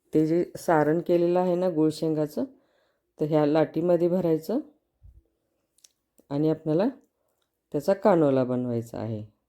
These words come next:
हे बघू शकता, अशा पद्धतीनं सारण भरायचं आणि हे अशी कानोली करायची.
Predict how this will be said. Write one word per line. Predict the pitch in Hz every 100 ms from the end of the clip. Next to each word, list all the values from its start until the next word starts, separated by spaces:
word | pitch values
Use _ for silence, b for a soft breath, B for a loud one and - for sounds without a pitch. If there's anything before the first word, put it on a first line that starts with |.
| _
हे | 135
बघू | 123 147 175
शकता, | 180 - 190 247 -
अशा | 143 131 143
पद्धतीनं | 143 135 135 131 135 156
सारण | - 160 135 131
भरायचं | 135 147 147 - 339 b b b b b 160
आणि | 143
हे | 160
अशी | 156 143 -
कानोली | 240 202 170 147 135
करायची. | 127 127 117 117 101 120